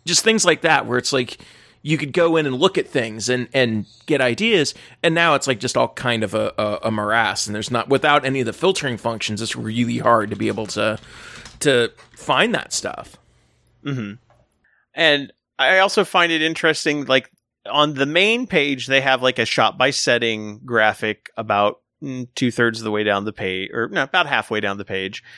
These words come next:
Speaker 2: That's, like, you know, starts at forty K, and you can kinda tab over F-, Age of Sigmar, Horus Heresy, Middle Earth, and it'll take you into the shop sections for those particular products. But then if you, they have a start here link at the top of the page,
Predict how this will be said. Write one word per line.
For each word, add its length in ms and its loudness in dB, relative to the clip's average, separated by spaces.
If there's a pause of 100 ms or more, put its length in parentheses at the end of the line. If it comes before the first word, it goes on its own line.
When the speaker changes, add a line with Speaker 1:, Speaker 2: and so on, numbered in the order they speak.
(280)
Speaker 2:
That's, 300 0
like, 200 2
you 320 -10
know, 60 -2
starts 400 2
at 80 0
forty 260 0
K, 300 2
and 120 -4
you 100 -2
can 200 -6
kinda 240 -2
tab 320 0
over 360 0
F-, 180 -12 (100)
Age 220 -2
of 60 -8
Sigmar, 520 -2
Horus 360 -2
Heresy, 640 -4 (400)
Middle 240 4
Earth, 240 0
and 80 0
it'll 100 4
take 240 0
you 80 0
into 140 -2
the 100 -6
shop 300 0
sections 500 -4
for 160 -4
those 300 0
particular 580 -2
products. 580 0 (520)
But 140 2
then 260 2
if 260 -8
you, 160 -4
they 160 0
have 160 -2
a 80 2
start 480 0
here 300 0
link 320 2
at 120 -2
the 80 -4
top 360 0
of 80 4
the 80 2
page, 600 -6